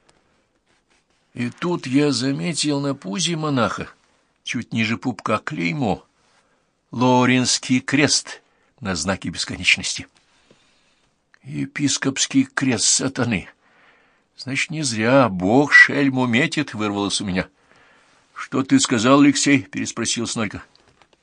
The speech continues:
"На брюхо посмотри. Это тайный знак сатанинский". "Да, вот отчего ты так на него набросился", удивленно пробормотал Снори.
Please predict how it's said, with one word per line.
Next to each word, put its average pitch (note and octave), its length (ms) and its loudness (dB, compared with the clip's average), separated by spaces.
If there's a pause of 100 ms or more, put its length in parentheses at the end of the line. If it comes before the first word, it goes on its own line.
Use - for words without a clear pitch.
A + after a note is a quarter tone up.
(640)
"На A2 160 -2
брюхо A2+ 500 4
посмотри. F#2+ 640 -4 (920)
Это F#2+ 200 -4
тайный A#2+ 440 4
знак B2+ 460 4
сатанинский". C#3 680 2 (380)
"Да, E2 720 -8 (320)
вот F2+ 260 -4
отчего G#2+ 320 -2
ты G#2 100 -4
так A2+ 240 2
на A#2+ 60 -2
него A#2 200 2
набросился", B2 880 2
удивленно F#2 640 0
пробормотал E2 580 -4
Снори. F#2 380 -8